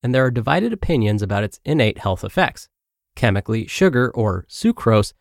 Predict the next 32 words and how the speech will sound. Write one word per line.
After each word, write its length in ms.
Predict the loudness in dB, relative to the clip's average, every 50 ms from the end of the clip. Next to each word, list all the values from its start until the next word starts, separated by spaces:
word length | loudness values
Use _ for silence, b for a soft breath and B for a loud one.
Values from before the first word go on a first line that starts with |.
| _ _ _ _ _ _ _ _
is 200 | -2 -2 -2 -2
one 260 | -2 0 0 2 2 2
molecule 580 | 2 4 4 4 2 2 0 0 2 2 2
of 120 | 2 2 4
glucose 500 | 4 2 4 2 2 0 0 0 -2 -6 _ _ _ _ _ _ _ 0
joined 320 | 2 4 4 4 2 2
to 220 | 2 2 2 2
one 320 | 0 2 4 6 6 6 6
molecule 720 | 6 4 4 4 2 2 2 2 2 2 2 2 -2 -4 _ -8
of 100 | -8 -4
fructose. 600 | 0 2 2 2 2 0 0 0 -2 -8 -14 -16 _ _ _ _ _ _ _ _ _ _
What 200 | -4 -4 -4 -4 _
is 220 | 0 0 2 4 2
agreed 420 | 2 2 0 0 -2 -2 -2 -2
is 180 | -2 -2 -2 0
that 180 | -2 -2 -2 -4 _ _ 0
biochemically, 840 | 2 2 2 2 0 0 2 2 2 2 0 0 0 0 0 0 -4 _ _ _ _ _ _ _ _ _
glucose 600 | 2 2 4 4 4 2 0 0 0 -4 -10 -18 _ _
and 120 | -6 -6 -2
fructose 640 | 0 0 0 0 2 2 4 4 4 4 0 -4 -12 _ _ _ _ _ 0
are 100 | 0 2
different. 420 | 2 0 0 -2 -4 -10 -12 -14 _ _ _ _ _ _ _ _ _ _ _ _ _
Just 240 | -2 -2 -2 -2 -2
how 240 | 0 2 2 2
different 460 | 2 0 -2 -2 -2 -2 -2 -2 -6 _ _ _ _ _ -10
is 100 | -8 -6
a 60 | -6
hot 320 | -4 -2 -2 -2 -2 -2
debate 460 | -4 -6 0 2 2 2 2 0 -4 _ _ -2
in 120 | -2 0
biochemistry 760 | 2 2 2 2 0 0 -2 -2 0 0 -2 -2 -2 -4 -4
circles. 480 | -2 0 -2 -2 -2 -4 -8 -10 -12